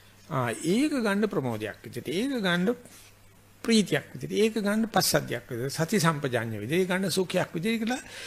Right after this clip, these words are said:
ඒක හොඳට කුඩේ තිබිලා මැණිකක් කල්සර ගත්ත මිනිස්සයා ඒ මැණික පෙරල පෙරල බලන්න වගේ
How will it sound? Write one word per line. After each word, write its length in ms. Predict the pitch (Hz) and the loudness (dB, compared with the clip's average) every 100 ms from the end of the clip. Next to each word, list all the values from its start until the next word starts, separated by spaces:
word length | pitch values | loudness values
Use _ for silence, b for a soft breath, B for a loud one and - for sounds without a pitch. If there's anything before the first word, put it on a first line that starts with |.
| B | B
ඒක 220 | - 214 233 | -2 0 4
හොඳට 960 | 151 190 196 226 208 190 156 143 135 226 - - - - 104 107 - | 4 4 6 8 10 10 10 8 6 2 0 -10 -18 -8 -6 -6 -2
කුඩේ 260 | 185 160 | 4 6
තිබිලා 280 | 147 151 147 | 6 4 4
මැණිකක් 300 | 135 131 143 - | 4 4 0 -2
කල්සර 400 | 117 123 - 143 | -2 -2 -2 0
ගත්ත 240 | 147 - | 0 2
මිනිස්සයා 560 | 131 127 170 - 151 90 - B B | 2 4 4 4 4 2 -4 B B
ඒ 160 | B 165 | B 4
මැණික 280 | 151 143 160 | 6 4 4
පෙරල 280 | 180 151 151 | 0 2 2
පෙරල 300 | 165 170 185 285 - - - | 4 4 4 2 -4 -18 -2
බලන්න 460 | 151 156 147 143 | 4 6 6 6
වගේ 340 | 131 127 113 | 4 4 4